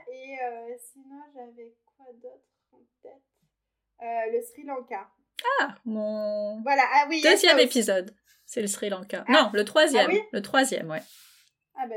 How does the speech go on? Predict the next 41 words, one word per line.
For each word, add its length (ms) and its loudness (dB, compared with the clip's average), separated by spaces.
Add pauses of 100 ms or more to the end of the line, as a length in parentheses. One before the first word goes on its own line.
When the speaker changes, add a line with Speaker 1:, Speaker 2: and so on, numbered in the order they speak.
(120)
Speaker 1:
je 60 -20
vais 60 -8
aller 300 -8
l'écouter. 600 -18
Speaker 2:
Ouais. 240 -10 (580)
Speaker 1:
Cet 260 -4
été 280 -8
aussi, 160 -14
on 80 -14
se 140 -18 (180)
demandait 340 -12
si 80 -20
on 80 -16
n'allait 240 -12
pas 160 -6
faire 160 -12 (140)
Sri 140 -18
Lanka, 380 -6 (280)
euh, 140 -6
Maldives. 540 -6 (600)
Rien 180 -10
à 100 -6
voir 240 0
aussi, 280 -12
hein. 80 -16
Speaker 2:
J'ai 220 4
fait 200 2
ça 260 -2
il 60 0
y 40 0
a 60 2
longtemps. 460 -8 (520)
Speaker 1:
Ah. 280 4
Speaker 2:
C'est 240 -2
un 140 2
bon 240 4
Speaker 1:
Bah 80 0
Speaker 2:
combo. 240 6
Speaker 1:
alors ? 220 4 (360)
Speaker 2:
Oui. 260 -8 (360)
Speaker 1:
Ah. 460 2